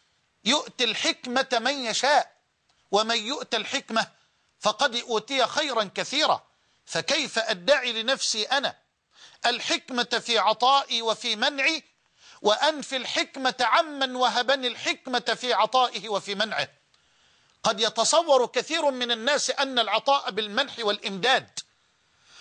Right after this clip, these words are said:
ولا يتصور كثير من الناس أن العطاء أيضا يكون بالسلب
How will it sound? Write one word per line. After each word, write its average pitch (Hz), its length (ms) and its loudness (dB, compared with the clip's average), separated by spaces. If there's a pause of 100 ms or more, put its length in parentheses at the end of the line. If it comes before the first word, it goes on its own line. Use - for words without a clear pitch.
(120)
ولا 240 640 4
يتصور 233 880 2
كثير 294 540 0
من 247 260 -2
الناس 226 480 0
أن 277 360 -2
العطاء 220 680 2
أيضا 247 280 -2
يكون 233 520 -2
بالسلب 220 640 0